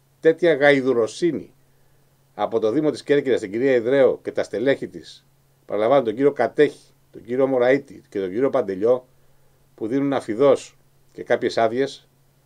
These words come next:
και δεν ξέρω αν μπορεί κάποιος να ελέγξει τι ακριβώς δίνουν και τι ακριβώς βάζουν μετά. Ποιος τα ελέγχει αυτά; Αποθήκευση, εδώ που βλέπαμε προηγουμένως. Τρύπες.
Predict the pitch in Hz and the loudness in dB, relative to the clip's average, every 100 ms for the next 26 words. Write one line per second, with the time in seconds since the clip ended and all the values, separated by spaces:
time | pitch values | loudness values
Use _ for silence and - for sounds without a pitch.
0 | _ _ _ _ - - 127 120 135 131 | _ _ _ _ -18 -10 -6 -2 2 2
1 | 101 _ _ _ _ _ _ _ _ _ | 0 _ _ _ _ _ _ _ _ _
2 | _ _ _ _ _ - 120 113 120 180 | _ _ _ _ _ -8 -4 4 4 4
3 | 165 127 113 107 95 92 - - 101 104 | 2 0 0 -6 -6 -8 -10 -4 -4 -2
4 | 104 98 104 95 104 101 113 104 117 113 | -4 -4 -6 -6 -6 -4 -4 -2 -4 -2
5 | 131 175 143 95 78 - _ - - 165 | 2 2 2 -4 -12 -20 _ -8 -2 0
6 | 98 85 - _ _ _ _ _ _ _ | 0 -6 -14 _ _ _ _ _ _ _
7 | _ _ _ _ _ _ _ _ _ _ | _ _ _ _ _ _ _ _ _ _
8 | - 135 131 175 98 - 98 120 110 117 | -8 -4 0 0 -2 -6 -4 -4 -4 -4
9 | 123 110 104 104 127 107 - _ _ _ | -4 -4 -4 -6 -6 -8 -12 _ _ _
10 | _ _ _ _ _ _ _ _ _ _ | _ _ _ _ _ _ _ _ _ _
11 | _ _ _ _ _ _ _ _ _ 139 | _ _ _ _ _ _ _ _ _ 2
12 | 180 180 - - - | 2 2 -18 -20 -20